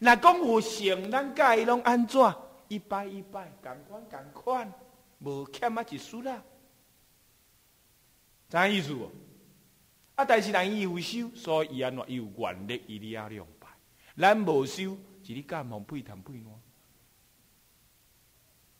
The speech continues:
是安尼，你差尔。伊若安尼，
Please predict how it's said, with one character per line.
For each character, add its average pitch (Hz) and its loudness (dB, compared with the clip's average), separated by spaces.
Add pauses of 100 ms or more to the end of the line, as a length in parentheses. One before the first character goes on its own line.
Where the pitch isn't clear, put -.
(140)
是 165 -14
安 214 4
尼， 247 2
你 285 -2
差 269 4
尔。 170 -2 (760)
伊 277 -2
若 302 12
安 247 8
尼， 269 2